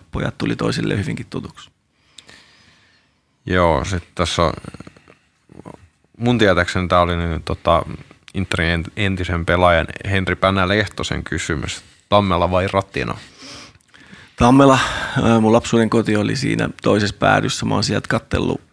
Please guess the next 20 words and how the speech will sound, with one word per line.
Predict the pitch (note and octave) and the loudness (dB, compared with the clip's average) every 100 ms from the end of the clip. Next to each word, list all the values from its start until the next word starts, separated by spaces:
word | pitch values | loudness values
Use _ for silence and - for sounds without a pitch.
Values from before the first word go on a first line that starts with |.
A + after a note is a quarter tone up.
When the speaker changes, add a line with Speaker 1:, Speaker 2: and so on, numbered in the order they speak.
| _ | _
Speaker 1:
pelejä | - A2 G2+ F#2+ | -2 2 2 0
jo | G2+ | 0
silloin, | A2 G#2 G#2+ - | -2 -2 -2 -4
kun | - | -4
Tammelassa | A2+ A2+ A2 - - | -4 -2 -4 -4 -4
oli | A2+ | -2
kaksi | A2+ A2+ - | -2 -2 -4
kenttää. | G#2+ A#2+ - G#2+ | -6 -6 -6 -4
Ne | - | -4
oli | G#2 - | -6 -4
toistepäin, | G#2+ A2 - - A2+ G#2+ G2+ | -4 -4 -6 -8 -6 -4 -4
oli | A2+ | -4
nurmi- | A2+ G2+ G#2 F#2+ | -2 -2 -4 -2
ja | |
hiekkakenttä. | G2+ A2 - - - - - | -2 -4 -6 -10 -10 -8 -8
Ja | A2 - | -8 -8
kyllä | - A2+ | -8 -8
siinä | A2 A#2 A2+ | -6 -6 -4
on | A#2 - | -6 -4
ensimmäiset | - A2 G#2+ G#2+ G#2+ - | -4 -4 -2 -2 -4 -8